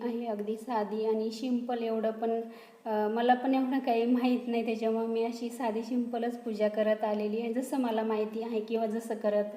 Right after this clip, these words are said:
आलेली आहे तशीच पूजा वगैरे केली मी.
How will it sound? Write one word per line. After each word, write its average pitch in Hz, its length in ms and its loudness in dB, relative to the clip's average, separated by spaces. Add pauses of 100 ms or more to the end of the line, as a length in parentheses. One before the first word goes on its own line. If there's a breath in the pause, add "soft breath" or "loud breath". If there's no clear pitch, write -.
(360 loud breath)
आलेली 208 340 2
आहे 240 120 -2
तशीच 247 300 -4
पूजा 214 340 2
वगैरे 214 320 4
केली 269 400 0
मी. 226 260 2